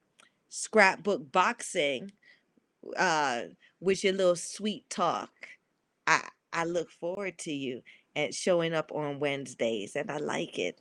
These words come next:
You calling me Queen Sugar and your roses, right? So, um, I mean, that's the roll call for tonight.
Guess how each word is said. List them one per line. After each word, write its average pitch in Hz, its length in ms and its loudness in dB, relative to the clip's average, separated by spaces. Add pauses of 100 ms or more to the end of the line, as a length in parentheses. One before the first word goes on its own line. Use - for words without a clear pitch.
(160)
You - 180 -10
calling 147 340 2
me 123 220 -6 (260)
Queen 156 460 4
Sugar 131 520 4 (260)
and 156 200 8
your 139 220 10
roses, 147 880 4 (360)
right? 185 360 12
So, 190 440 6 (300)
um, 196 640 6 (300)
I 294 100 -2
mean, 285 220 -2
that's 269 240 -2
the 285 140 -2
roll 254 260 0
call 233 320 -4
for 233 160 -8
tonight. 220 540 -6